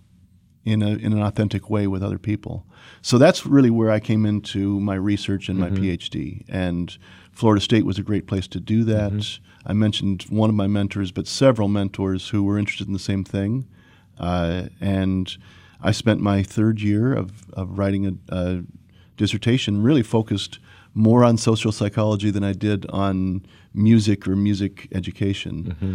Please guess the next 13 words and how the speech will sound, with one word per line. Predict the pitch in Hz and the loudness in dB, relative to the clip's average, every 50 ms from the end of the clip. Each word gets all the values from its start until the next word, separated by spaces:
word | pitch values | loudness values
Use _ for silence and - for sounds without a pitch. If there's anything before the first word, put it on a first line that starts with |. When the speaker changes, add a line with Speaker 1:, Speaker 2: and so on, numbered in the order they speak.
| 92 - - | -6 -6 0
Speaker 1:
looking | 110 113 117 117 110 120 107 104 101 | 4 4 4 4 4 2 2 2 2
at | 92 98 98 98 98 92 - - - - | 2 2 0 0 -2 -4 -6 -10 -8 0
teaching | - 139 131 - - 123 | 4 4 4 4 4 2
effectiveness | 113 107 - 110 104 - - 98 98 101 98 95 - - | 2 2 2 0 -2 -2 -2 -2 -2 0 -2 -2 -2 -4
in | 98 92 | -4 -4
terms | - - 101 98 98 98 92 - - - | -2 -2 -2 0 0 -2 -4 -6 -8 -6
of, | - 92 92 90 87 90 90 87 - - - _ _ _ _ _ _ _ _ _ _ _ - - - | -4 -2 -2 -2 -2 -4 -6 -8 -12 -18 -20 _ _ _ _ _ _ _ _ _ _ _ -18 -14 -10
uh, | - - 57 | -8 -8 -8
what | - - - 98 110 107 87 - | -6 -4 -2 2 2 2 2 2
people | 113 107 - 90 90 | -2 -2 0 -2 -6
view | 90 92 104 104 95 90 | -4 -2 -2 -2 -2 -2
very | 92 98 95 87 87 | -2 -2 -4 -4 -4
quickly. | - - 98 92 - - - 87 87 87 | -6 -8 -10 -8 -8 -10 -12 -12 -12 -14